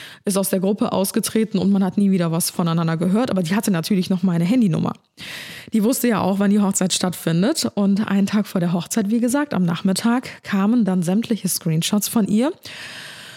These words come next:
und sie schrieb so, „Ja, hey Anna, ähm, ich wollte dir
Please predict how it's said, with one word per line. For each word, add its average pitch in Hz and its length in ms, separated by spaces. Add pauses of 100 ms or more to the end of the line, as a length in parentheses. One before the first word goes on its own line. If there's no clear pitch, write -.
(260)
und 285 200
sie 262 120
schrieb 262 280
so, 254 260 (500)
„Ja, 403 180
hey 254 160
Anna, 262 300 (420)
ähm, 262 520 (240)
ich - 160
wollte 269 280
dir 254 460